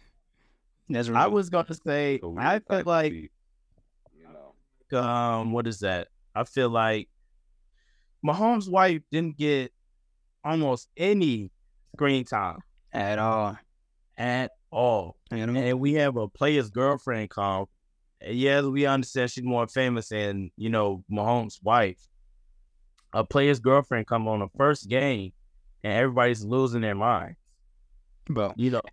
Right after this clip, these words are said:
Speaker 1: And then my whole thing is, like, the type of, like, I get it, you trying to, like, expand your audience, but, like, the type of audience that you're trying to expand your game to don't even care about football.
Speaker 2: Oh, don't even
Speaker 1: They don't
Speaker 2: care
Speaker 1: even, they
Speaker 2: about
Speaker 1: don't
Speaker 2: football.
Speaker 1: care to know about it.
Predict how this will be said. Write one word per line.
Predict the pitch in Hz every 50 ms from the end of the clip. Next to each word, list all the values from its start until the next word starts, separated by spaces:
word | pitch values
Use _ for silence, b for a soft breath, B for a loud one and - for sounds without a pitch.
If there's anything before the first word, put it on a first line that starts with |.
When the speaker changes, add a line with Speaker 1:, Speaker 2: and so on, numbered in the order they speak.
| - _ -
Speaker 1:
And | - 175 180 175
then | 180 165
my | 165 175 190 190
whole | 185 165 160
thing | 156 - 151 147 139 131
is, | 123 120 120 113 123
like, | 120 117 117 101 _ _ _ _ _ _ _ -
the | - 185 147
type | - 185 185 180 - 196
of, | 170 139 -
like, | 170 160 165 151
I | 170 180
get | 175 160 185 180 180
it, | 156
you | 131 151 160
trying | - - 165 156
to, | 151 143
like, | 139 135 131
expand | 120 127 - - - 147 143 143 135 123
your | 123 120 101
audience, | 117 139 139 131 127 120 113 90 - - - _ -
but, | 156 147 131
like, | 131 135 135 120 - _ _ - _ _ _ -
the | 185 160
type | - 185 190 -
of | 165 123 131
audience | 165 170 165 160 156 -
that | 156 143 -
you're | 151
trying | - 151 143 131
to | 123
expand | 120 - - - 135 135 131 120 120
your | 110
game | 110 127 143 147 143 127
to | - - 127 120 113 110 101 - -
don't | 135 135 139 139
even | 139 135 131 123 120
care | - - 139 131 127
about | 117 113 110 -
football. | - 110 104 98 107 101 101 101 107 113 _ _ _ - _ _ 165
Speaker 2:
Oh, | 165 139 -
don't | - 135 147 165 160 - -
even | 151 147 139 127
Speaker 1:
They | 120 139
don't | 147 139 135
Speaker 2:
care | 135 135
Speaker 1:
even, | 127 127 127 123 120 110 123 -
they | - 151
Speaker 2:
about |
Speaker 1:
don't | 165 151 147 -
Speaker 2:
football. | 117 120
Speaker 1:
care | - 165 139 135
to | - 127
know | 117 127 147 160
about | 156 147 143 147 147 151
it. | 151 143